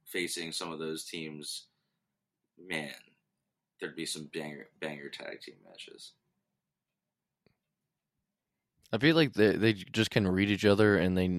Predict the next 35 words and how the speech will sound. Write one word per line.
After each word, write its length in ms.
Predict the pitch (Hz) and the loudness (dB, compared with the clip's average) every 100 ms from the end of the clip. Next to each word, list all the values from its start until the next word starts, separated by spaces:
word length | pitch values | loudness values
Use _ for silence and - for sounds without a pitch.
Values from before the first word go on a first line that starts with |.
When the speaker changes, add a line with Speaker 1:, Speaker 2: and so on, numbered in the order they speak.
| - | -2
Speaker 2:
like, 260 | 90 85 - - - _ 104 | -2 -4 -10 -18 -20 _ 2
as 160 | 104 | 4
a 60 | 101 | 4
unit, 400 | 90 95 90 82 | 2 2 0 0
they 140 | 90 | 0
work 240 | 85 90 - | 0 -2 -4
really 460 | 85 90 87 90 - | -6 -6 -4 -6 -6
well 240 | - 87 | -4 -4
together. 480 | 82 85 80 82 85 - _ | -4 -6 -6 -6 -8 -10 _
They're 140 | 101 101 | 2 2
just, 240 | 101 - | 2 4
they 100 | 113 | 6
know 220 | 110 110 | 10 12
where 140 | 110 104 | 12 10
they 100 | 98 | 8
need 220 | 101 95 | 4 2
to 60 | |
be 160 | 87 98 | 2 0
for 140 | - | 0
each 220 | 92 90 - | -2 -2 -2
spot 400 | - 92 87 - | 2 4 4 0
that 160 | 87 | -2
they 120 | 87 | -4
do, 440 | 87 87 85 87 92 _ _ _ _ _ _ _ _ 92 | -4 -4 -2 -4 -8 _ _ _ _ _ _ _ _ 0
um, 260 | 87 82 | 0 0
especially 400 | 87 - 95 - 90 | -2 2 2 2 0
when 100 | 90 | 0
it's, 100 | - | 0
like, 120 | 85 | -2
a 40 | |
double 260 | 82 87 85 | -2 -2 -2
team 340 | 85 85 82 - | -4 -4 -6 -8
kind 180 | - 85 | -4 -4
of 60 | 76 | -4
spot. 320 | 85 76 | -4 -2